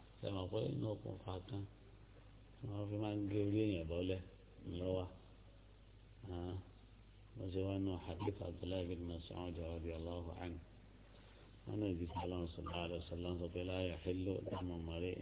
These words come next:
مسلم إلا بإحدى ثلاث."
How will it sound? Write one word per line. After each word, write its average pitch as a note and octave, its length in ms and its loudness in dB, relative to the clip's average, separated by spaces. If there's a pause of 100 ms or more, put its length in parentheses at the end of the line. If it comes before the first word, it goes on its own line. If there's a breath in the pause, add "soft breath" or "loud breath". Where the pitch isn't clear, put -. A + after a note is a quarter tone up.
(120)
مسلم F2+ 540 2 (180)
إلا F2 380 0
بإحدى E2+ 480 -6 (180)
ثلاث." C#2+ 380 -4